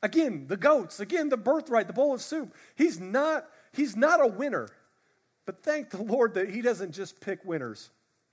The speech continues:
God is gracious. But notice, under what condition? Under what condition does God give this promise?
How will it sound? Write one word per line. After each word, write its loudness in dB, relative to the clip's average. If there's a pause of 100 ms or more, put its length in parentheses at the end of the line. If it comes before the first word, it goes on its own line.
(300)
God -2 (580)
is -12
gracious. -10 (720)
But -6
notice, -4
under -2
what 0
condition? -8 (800)
Under -4
what -2
condition -10 (240)
does -8
God -4
give -10
this -16
promise? -18